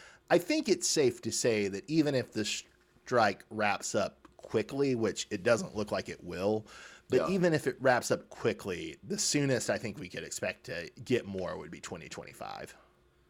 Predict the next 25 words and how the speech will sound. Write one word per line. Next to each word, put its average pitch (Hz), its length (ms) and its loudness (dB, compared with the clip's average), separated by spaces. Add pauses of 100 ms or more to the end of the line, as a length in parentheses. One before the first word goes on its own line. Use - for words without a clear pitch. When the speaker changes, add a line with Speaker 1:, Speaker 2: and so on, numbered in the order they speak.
(100)
Speaker 2:
Oh, 175 80 2
yeah, 110 160 6
they 151 120 6
had, 208 240 0
yeah, 95 180 0
okay. 78 440 2
Also, 139 240 4
the 135 80 2
argument 135 400 6
is 110 120 0
that 110 100 -2
they 104 80 0
shouldn't 117 260 -2
have 104 100 0
done - 60 -6
a - 40 -12
cliffhanger 98 380 -2
because 92 360 -4
they 85 160 -2
knew 92 200 -8
the 80 120 -12
writing 87 340 -6
strike 87 300 0
was 71 100 -8
coming, 69 420 -8